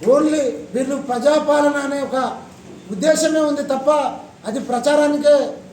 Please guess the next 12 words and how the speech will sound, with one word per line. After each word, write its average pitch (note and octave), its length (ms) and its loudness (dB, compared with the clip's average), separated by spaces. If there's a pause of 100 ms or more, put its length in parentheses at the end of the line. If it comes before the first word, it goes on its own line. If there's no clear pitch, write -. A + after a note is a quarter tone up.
(100)
ముందుకుంది. B3 560 -6 (400)
కానీ C#4+ 220 -2
విద్యార్థుల D4+ 520 0
యొక్క C#4+ 180 4
భవిష్యత్తుని C#4 680 0 (600)
మరి C4 360 0 (380)
ఏమాత్రం D4 640 2
కూడా D4 160 2
వాళ్ళ, C4 280 0 (160)
వాళ్ళకు A#3+ 320 -2
విద్యార్థుల C4 520 0
పైన C4 340 -2